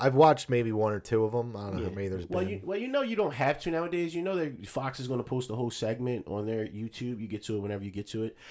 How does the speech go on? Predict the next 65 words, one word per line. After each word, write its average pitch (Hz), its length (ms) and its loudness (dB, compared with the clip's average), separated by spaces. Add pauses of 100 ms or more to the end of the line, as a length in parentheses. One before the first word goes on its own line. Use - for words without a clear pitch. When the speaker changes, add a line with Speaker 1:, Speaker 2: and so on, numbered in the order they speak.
(240)
Speaker 1:
And - 80 -4
Speaker 2:
You 160 60 4
Speaker 1:
you'll 220 140 10
know 135 180 8
what 120 160 8
happened 113 360 4
Speaker 2:
Yeah, - 40 4
Speaker 1:
if 113 60 4
you - 60 -6
Speaker 2:
you 104 60 -2
Speaker 1:
need 117 100 0
to 113 100 4
Speaker 2:
know, - 20 6
Speaker 1:
watch 104 220 4
Speaker 2:
it's 113 80 0
gonna 107 80 4
Speaker 1:
something. 175 180 0
Speaker 2:
be 143 120 4
in 131 100 2
Wrestle 123 260 2
Cave 120 240 0
Speaker 1:
The 107 60 -8
Speaker 2:
somewhere, 113 420 6
you 113 60 -2
know - 0 -
what 113 80 -4
I'm 113 80 -8
saying? 131 120 -2
Speaker 1:
Yeah, 123 100 8
like, 104 200 4
the 117 60 2
Speaker 2:
So - 60 0
Speaker 1:
C 143 120 6
M 131 80 6
Punk 131 240 4
thing 120 160 4
popped 117 260 2
up, 113 240 6
the 110 260 6
Renee 107 260 0
Young 107 260 0
doing 107 240 0
the 110 80 0
"Fox 139 440 0
money, 123 300 0
baby," 127 880 -2
like, 113 180 -6
that 113 200 -2
whole 113 220 0
thing. 110 340 -4
You 143 80 -2
know, 165 160 4
if - 120 -4
you, 117 80 2
if - 200 -8
there's 98 180 -4
a 95 40 -6
clip, - 280 -8
you'll 107 120 -4
see - 180 -4
it 87 80 -4
on 87 240 -8
Twitter 90 340 -8
or 90 40 -10
something. 87 400 -10